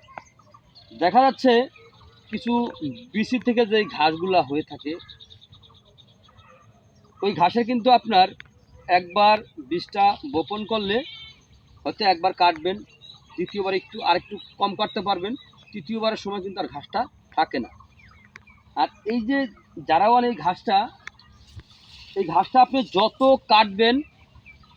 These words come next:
ঠিক ততই বেশি হবে, ঠিক যত কাটবেন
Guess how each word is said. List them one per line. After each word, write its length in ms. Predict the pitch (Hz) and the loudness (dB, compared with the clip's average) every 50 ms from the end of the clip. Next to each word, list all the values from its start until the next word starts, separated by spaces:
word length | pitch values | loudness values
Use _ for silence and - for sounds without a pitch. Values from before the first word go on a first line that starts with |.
| _ _ - | _ _ 0
ঠিক 140 | 262 285 - - - - - _ _ _ _ - | 0 0 0 -2 -10 -20 -20 _ _ _ _ -2
ততই 320 | 247 240 - - 254 247 | -2 0 2 2 2 2
বেশি 240 | 190 202 147 147 170 143 | 2 0 -2 -2 -4 -6
হবে, 180 | 127 104 - - - - - - - _ - - - - - - _ _ _ _ _ _ _ _ _ - - - _ _ - - _ _ _ _ - | -6 -8 -10 -14 -20 -20 -20 -20 -20 _ -20 -20 -20 -20 -20 -20 _ _ _ _ _ _ _ _ _ -20 -20 -20 _ _ -20 -20 _ _ _ _ -12
ঠিক 120 | - 202 160 - - | -10 -10 -10 -6 -4
যত 200 | 170 202 - - 277 269 - | -2 -2 -2 0 -2 0 2
কাটবেন 280 | 262 262 240 226 277 269 | 2 2 2 2 -2 -2